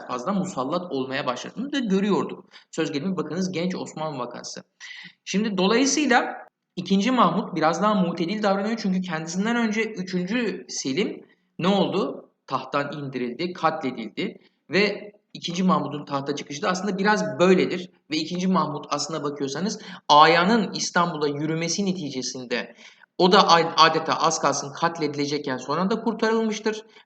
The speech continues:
Ve tahta çıktığında Senedi İttifak metni hazırlanıyor. Bu genelde işte bir anayasal metin olarak öne sürülse de aslına bakıyorsanız fazla etkili olmuyor. Netice itibariyle, e,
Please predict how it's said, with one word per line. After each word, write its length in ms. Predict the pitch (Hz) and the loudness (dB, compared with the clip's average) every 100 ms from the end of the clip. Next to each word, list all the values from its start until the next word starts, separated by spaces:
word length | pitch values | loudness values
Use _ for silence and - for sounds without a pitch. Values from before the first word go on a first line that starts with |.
| - | -2
Ve 100 | 160 | 2
tahta 320 | 170 151 180 | 4 2 0
çıktığında 800 | 185 185 175 170 143 202 214 - | -2 -4 -2 -2 2 0 0 -8
Senedi 440 | - 175 208 196 | -4 2 4 4
İttifak 560 | 208 180 175 - 165 139 - - _ _ - | 2 0 -4 2 2 2 -8 -14 _ _ -6
metni 300 | 135 117 120 | -6 -6 -6
hazırlanıyor. 680 | 117 113 110 110 143 220 - - - - | -6 -6 -8 -8 -6 -8 -8 -18 -14 -2
Bu 200 | 269 247 | 0 2
genelde 320 | 269 269 269 | 4 4 4
işte 280 | 262 254 254 | 0 0 -2
bir 100 | 269 190 | 2 2
anayasal 440 | 240 247 247 240 | 4 2 2 2
metin 280 | 226 220 247 | 0 -2 -4
olarak 460 | 226 226 233 233 | 0 2 2 0
öne 180 | 202 233 | 0 0
sürülse 500 | 233 226 233 233 277 | -2 -2 -2 -2 -2
de 120 | 202 - | -2 0
aslına 320 | 190 208 233 | -2 0 -2
bakıyorsanız 560 | 220 220 202 220 214 - | -2 -2 -2 -4 -6 -2
fazla 280 | 180 208 | 0 0
etkili 320 | 220 196 240 269 - | -2 -2 -6 -8 0
olmuyor. 600 | 240 330 262 127 117 160 | 2 2 0 -2 -4 -6
Netice 380 | 165 190 185 208 | -6 -4 0 -2
itibariyle, 720 | 196 196 202 196 202 214 - - - _ | -2 0 0 0 -2 -4 -8 -20 -20 _
e, 60 | _ | _